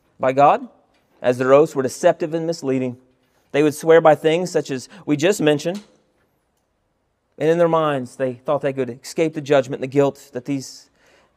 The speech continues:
oaths would require if they made it to God and in his name.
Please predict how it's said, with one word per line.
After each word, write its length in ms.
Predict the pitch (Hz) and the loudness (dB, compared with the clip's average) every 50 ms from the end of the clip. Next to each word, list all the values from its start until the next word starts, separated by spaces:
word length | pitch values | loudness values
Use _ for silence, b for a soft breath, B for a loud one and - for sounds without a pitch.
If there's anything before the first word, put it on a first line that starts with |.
| _ _ _ _ _ _ _ | _ _ _ _ _ _ _
oaths 280 | - 139 139 139 - - | -2 0 0 0 -2 -6
would 120 | 143 131 | -4 -2
require 460 | 131 135 131 - 170 165 143 127 120 | -2 -4 0 2 2 4 4 4 2
if 80 | 120 - | 2 0
they 100 | 123 123 | -2 0
made 200 | 131 131 131 131 | 0 0 -2 -2
it 280 | 127 - - - - _ _ _ _ _ | -4 -8 -16 -20 -20 _ _ _ _ _
to 80 | - | -16
God 340 | 143 135 143 139 127 123 117 | -6 -2 0 2 2 2 0
and 120 | 120 123 127 | -2 -4 -6
in 40 | |
his 180 | 123 139 131 131 | -8 -8 -8 -6
name. 400 | 139 131 127 127 123 120 117 113 | -6 -4 -4 -4 -4 -6 -10 -12